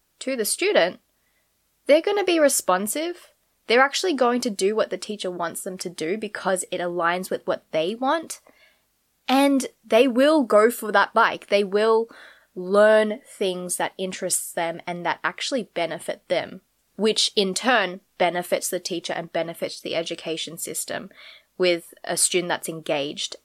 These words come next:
and feels heard. That was a,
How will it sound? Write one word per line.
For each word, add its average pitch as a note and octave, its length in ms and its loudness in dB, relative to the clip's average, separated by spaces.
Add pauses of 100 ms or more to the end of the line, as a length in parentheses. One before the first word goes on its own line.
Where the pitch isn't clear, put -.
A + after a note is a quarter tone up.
and D#3+ 200 -8
feels - 400 -8
heard. - 380 -10 (1600)
That B3 280 4
was D#4+ 260 2
a, F#3+ 440 6